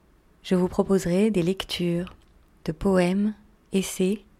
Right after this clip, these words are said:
livres de philosophie ou toute autre forme dont j'estime qu'elles nous apportent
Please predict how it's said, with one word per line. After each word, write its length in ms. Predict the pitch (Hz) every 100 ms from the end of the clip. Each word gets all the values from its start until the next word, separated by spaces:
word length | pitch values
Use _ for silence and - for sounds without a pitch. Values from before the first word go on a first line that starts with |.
| _ _ -
livres 320 | 175 202 202 180
de 140 | 165
philosophie 800 | - 180 175 170 - - 165 202 220 _ - _ -
ou 100 | 202
toute 280 | 185 208 202
autre 240 | 190 -
forme 600 | 165 - 170 190 180 156 151 _ - _ _ _ _ -
dont 260 | 190 196
j'estime 680 | 185 180 - - 185 196 190
qu'elles 400 | - 165 160 160
nous 280 | 160 165 165
apportent 580 | 160 - 165 - -